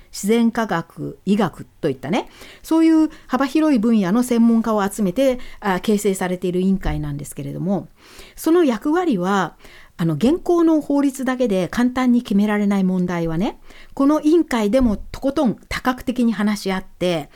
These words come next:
その結果をね、一つまとめて文書にして、そしてその時の政府だとか議会にね、進言するという、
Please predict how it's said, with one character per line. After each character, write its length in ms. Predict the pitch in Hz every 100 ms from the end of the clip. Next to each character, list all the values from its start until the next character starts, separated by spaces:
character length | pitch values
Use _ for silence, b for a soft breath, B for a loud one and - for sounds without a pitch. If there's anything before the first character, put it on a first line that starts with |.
| B B B
そ 180 | - 302
の 100 | 349
結 220 | 320 -
果 120 | 277
を 120 | 285
ね、 120 | 285 320
一 200 | 339 320
つ 120 | 208
ま 160 | 175 -
と 120 | 233
め 140 | 226
て 120 | 220
文 240 | 190 247 262
書 160 | 240 165
に 160 | 156
し 100 | -
て、 340 | - 269 226 165 B B B
そ 180 | - 330
し 80 | -
て 160 | 330
そ 120 | 311
の 240 | 277 269 262
時 240 | 269 233
の 120 | 190
政 360 | 196 - 247 208
府 80 | 175
だ 140 | 151
と 100 | 170
か 140 | 226 185
議 160 | 208
会 260 | 208 170 143
に 140 | 143
ね、 160 | 214 392
進 300 | - 208 190
言 200 | 175 165
す 140 | -
る 120 | 151 147
と 100 | 123
い 80 |
う、 100 | 135